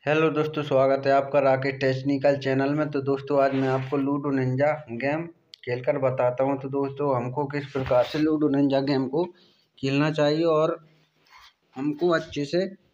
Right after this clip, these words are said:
इस गेम को प्ले करना चाहिए और हमको विन करना चाहिए ये गेम। तो दोस्तों, मैं आपके सामने यहाँ पर लगा देता हूँ। तो दोस्तों, यहाँ पर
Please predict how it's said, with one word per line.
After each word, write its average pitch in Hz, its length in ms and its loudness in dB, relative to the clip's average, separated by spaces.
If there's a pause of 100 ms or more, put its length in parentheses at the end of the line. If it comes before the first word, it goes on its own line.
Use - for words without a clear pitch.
(420)
इस 147 160 -2
गेम 151 260 0
को 147 120 -2
प्ले 147 280 2
करना 143 320 2
चाहिए 147 440 2
और 139 380 4 (680)
हमको 131 360 -2
विन 139 200 0
करना 139 340 -2
चाहिए 139 280 -2
ये 131 180 -8
गेम। 143 220 -2
तो 143 140 -10
दोस्तों, 139 320 -4
मैं 143 140 2
आपके 135 280 -6
सामने 135 360 -4
यहाँ 117 320 -12
पर 143 180 -6
लगा 131 320 -4
देता 131 260 -6
हूँ। 147 160 -8
तो - 840 -20
दोस्तों, 151 300 -4
यहाँ 147 160 -2
पर 180 220 -2